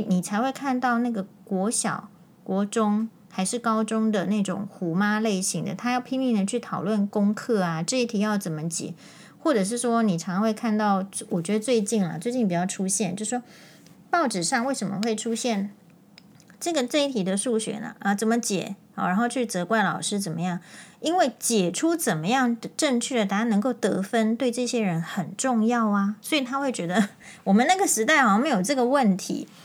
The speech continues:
好，那当然也可能跟现在的时代的出题更，更宽广了。我昨天看我们学姐po出一张，好像是她的小孩的学校的作业，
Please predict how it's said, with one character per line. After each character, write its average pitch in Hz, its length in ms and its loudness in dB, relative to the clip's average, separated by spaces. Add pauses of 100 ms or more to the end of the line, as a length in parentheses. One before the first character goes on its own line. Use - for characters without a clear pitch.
(320)
好， 190 240 -2 (440)
那 349 240 2 (400)
当 359 100 8
然 339 160 4
也 185 80 2
可 190 160 0
能 180 160 2
跟 247 180 2
现 269 160 0
在 247 140 2
的 180 100 0
时 185 160 -4
代 220 200 2
的 185 100 0
出 240 220 -2
题 214 280 -2
更， 233 280 2
更 247 260 2
宽 214 340 0
广 220 240 0
了。 - 120 -10
我 196 100 0
昨 262 160 0
天 320 260 -6
看 247 600 0 (540)
我 202 120 0
们 214 160 2
学 233 240 2
姐 247 220 0
po 233 240 0
出 233 160 -2
一 233 100 0
张， 214 500 -2
好 190 320 0
像 339 280 0
是 254 400 0 (400)
她 320 180 -2
的 294 140 0
小 151 200 -2
孩 160 360 -6
的 214 100 -2
学 202 160 -8
校 240 180 0
的 180 120 2
作 190 260 0
业， 180 320 -4